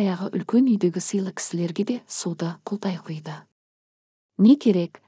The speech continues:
қашан тамақ түсіріліп, қонақтар бір жайлы болғанша тыным тапқан жоқ. Ас желініп бата қайырылғаннан кейін үлкен үйдегілер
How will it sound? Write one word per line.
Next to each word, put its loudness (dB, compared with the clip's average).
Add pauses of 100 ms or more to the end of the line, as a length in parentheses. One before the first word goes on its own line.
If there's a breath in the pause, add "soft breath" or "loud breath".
(140)
қашан 2
тамақ -2
түсіріліп, -2
қонақтар 2
бір -2
жайлы 0
болғанша -2
тыным -4
тапқан -6
жоқ. -8 (840)
Ас 2
желініп 4
бата 2
қайырылғаннан 0
кейін -4 (340 soft breath)
үлкен 4
үйдегілер 4